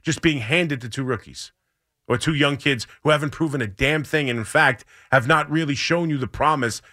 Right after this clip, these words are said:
that they th-, we all thought they had. It's a, it's a nice thing, but ultimately, it's, it's, it's more of just the feeling of, well, we need to see what they are, so when we make decisions that matter next year,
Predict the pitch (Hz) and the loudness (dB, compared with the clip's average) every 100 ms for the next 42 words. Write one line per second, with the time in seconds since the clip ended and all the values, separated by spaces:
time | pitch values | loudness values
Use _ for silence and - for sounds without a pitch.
0 | _ - 135 117 131 - - 156 143 139 | _ 0 2 4 2 0 -10 -8 -4 0
1 | 156 147 - 160 147 127 123 120 82 - | 0 0 0 0 2 0 4 2 2 -6
2 | _ _ _ _ _ _ _ _ _ _ | _ _ _ _ _ _ _ _ _ _
3 | _ _ _ _ _ _ _ _ _ _ | _ _ _ _ _ _ _ _ _ _
4 | - - 143 147 156 143 165 131 185 170 | -4 0 2 2 2 2 2 2 2 2
5 | 107 107 139 185 156 131 98 104 95 _ | 0 -2 -2 -2 -4 -4 -2 -2 -4 _
6 | _ _ _ _ _ _ _ _ _ _ | _ _ _ _ _ _ _ _ _ _
7 | _ _ _ _ _ _ _ _ _ _ | _ _ _ _ _ _ _ _ _ _
8 | _ _ 123 - - - - - 123 120 | _ _ -6 -6 -2 -2 -2 -6 -4 0
9 | 131 180 175 131 156 147 - 156 151 143 | 2 2 0 -2 -2 -2 -2 0 2 0
10 | 127 147 151 160 180 147 - 160 131 170 | 2 0 2 0 -2 -4 -4 -2 0 2
11 | 127 120 - 120 117 110 120 131 113 - | 2 0 -2 -2 -2 0 -2 -2 -6 -4
12 | 139 123 110 98 92 113 117 113 101 - | -4 -4 -2 -2 0 4 4 4 2 -4
13 | _ 92 95 151 - - - 95 85 | _ -6 2 2 2 -2 -2 -2 -2